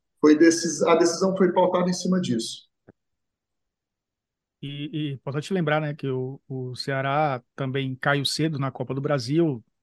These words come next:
Speaker 2: e, e muito por conta também de desempenho e resultados não terem vindo, tem a questão do Campeonato Cearense também, que no, talvez aí no, no, no critério de competições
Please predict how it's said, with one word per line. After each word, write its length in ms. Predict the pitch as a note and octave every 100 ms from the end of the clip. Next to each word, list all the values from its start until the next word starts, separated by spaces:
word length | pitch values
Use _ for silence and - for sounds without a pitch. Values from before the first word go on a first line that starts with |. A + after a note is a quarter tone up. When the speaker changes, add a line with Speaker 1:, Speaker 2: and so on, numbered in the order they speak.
| -
Speaker 2:
e, 280 | B2+ A#2+ C3+
e 320 | C3+ B2 B2+ _ _ _
muito 160 | D3 C#3
por 180 | D3+ C3
conta 280 | - C#3+ C#3+
também 440 | - D3 C#3+ C#3
de 120 | B2+
desempenho 460 | B2+ C#3+ C#3 C#3 C3+
e 40 |
resultados 460 | C3+ B2+ - C3+ B2
não 200 | C#3 C3
terem 340 | - C#3 C#3
vindo, 400 | B2 C#3 D3+ E3 - _ _ _
tem 100 | D#3
a 40 | C#3+
questão 240 | C#3 D3
do 80 | C#3+
Campeonato 440 | D3+ - C#3 C#3
Cearense 540 | - D#3+ C#3 C3+ - -
também, 480 | F3 C#3+ D3+ E3+ -
que 200 | B3 A#3+ _ _ - _
no, 560 | D3 D3 D#3+ C#3+ B2 - _ - _ _ - -
talvez 340 | D#3 D3+ C#3+
aí 140 | D#3 D3+
no, 200 | D3+ B2+
no, 600 | D3+ C#3 B2+ B2+ A#2+ A#2
no 160 | A#2 C#3
critério 520 | D#3+ D3 D#3 D#3+ D3+
de 520 | A2+ B2 D3 C3 A#2+ - _ _
competições 800 | - D#3+ D#3+ - - F3 E3+ -